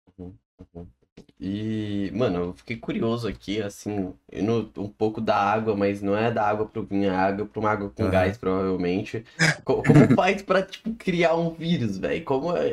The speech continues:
Speaker 1: é, funciona isso, essa
Speaker 2: Cara,
Speaker 1: parada louca?
Speaker 2: o v-, vírus é um programa de computador,
Speaker 1: Uhum.
Speaker 2: entendeu? O pessoal, o pessoal pensa, é porque o nome vírus, né?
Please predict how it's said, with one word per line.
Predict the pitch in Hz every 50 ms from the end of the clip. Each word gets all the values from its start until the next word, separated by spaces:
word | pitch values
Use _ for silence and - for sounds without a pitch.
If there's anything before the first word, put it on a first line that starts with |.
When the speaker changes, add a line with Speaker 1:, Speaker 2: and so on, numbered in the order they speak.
| -
Speaker 1:
é, | - 147
funciona | - - 151 156 156 - - - 156 160 151 147 147
isso, | 147 147 143 143 - - 117 113
essa | 117 - 151
Speaker 2:
Cara, | 135 -
Speaker 1:
parada | - 113 123 123 120 123 123
louca? | 123 127 127 123 120 113 - - - - - _ _ _ _ _ _ _ _
Speaker 2:
o | - - 156
v-, | 143 127 113 117 -
vírus | - 110 123 175 175 190 175 196
é |
um | 208 233
programa | - - 262 196 180 175 170 180
de | - -
computador, | - 185 180 - - 202 165 135 113 107 107
Speaker 1:
Uhum. | 92 - - - _ _ _ _ _ _ _ _ _ _ 104
Speaker 2:
entendeu? | - - 104 92 98 92 85 87
O | 87
pessoal, | - - 101 - - 131 196
o |
pessoal | - 117 104 - 123 120 123
pensa, | - - 113 117 123 - - 123 -
é | -
porque | - - - - -
o | 120 120
nome | 110 107 120 143 151 143
vírus, | 110 95 95 92 95 123 165 151 123 98 90
né? | 92 95 107 120 104